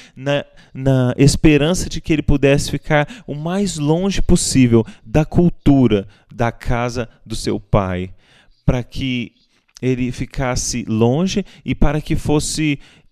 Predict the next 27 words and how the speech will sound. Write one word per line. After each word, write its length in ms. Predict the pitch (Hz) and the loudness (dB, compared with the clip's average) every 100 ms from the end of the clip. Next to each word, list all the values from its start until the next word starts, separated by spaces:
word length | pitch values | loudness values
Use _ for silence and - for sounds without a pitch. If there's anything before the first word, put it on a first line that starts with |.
| _ | _
improvável 1000 | 175 214 220 190 185 180 180 180 202 208 - - _ | -8 -4 4 4 4 2 0 2 0 0 -6 -20 _
o 100 | 151 | -8
mais 460 | 156 156 196 220 - | -6 -4 -2 -2 -2
possível 600 | 190 - - 147 151 156 | -4 -4 -4 -2 -2 -2
que 120 | 156 | -2
seu 200 | - 143 | 0 0
pai 400 | - 139 139 135 - | 2 2 2 -2 -4
algum 400 | 120 127 127 185 | 0 2 2 -2
dia 340 | 170 135 139 139 - _ - | -2 0 2 0 -6 _ -4
ouvisse 600 | 139 139 117 151 - 151 | 0 0 0 0 0 -4
falar 480 | - 135 117 123 117 | -6 -6 -6 -8 -6
dele 420 | 101 113 120 117 - _ | -2 -2 -2 -8 -14 _
de 180 | 107 131 | -8 -8
novo. 480 | 110 95 92 90 - - - _ - | -4 -2 -2 -2 -6 -12 -20 _ -4
E 460 | 120 117 113 104 - _ _ | 0 2 0 -2 -8 _ _
o 160 | - 135 | -2 0
interesse 560 | 135 - 135 139 - 113 | 0 2 2 2 -2 -2
dele 200 | 139 139 | -2 0
era 200 | 135 131 | -2 -4
não 260 | 135 170 | -4 -6
saber 400 | 185 180 151 151 | -4 -6 -2 -4
mais 320 | 147 175 185 143 | -4 -6 -6 -6
nada 500 | 143 147 127 107 107 - | -4 -4 -4 -8 -10 -10
sobre 360 | - 131 120 | 2 4 4
o 40 | 120 | 2
seu 220 | 120 113 | 2 0
pai. 300 | - 98 | -2 -6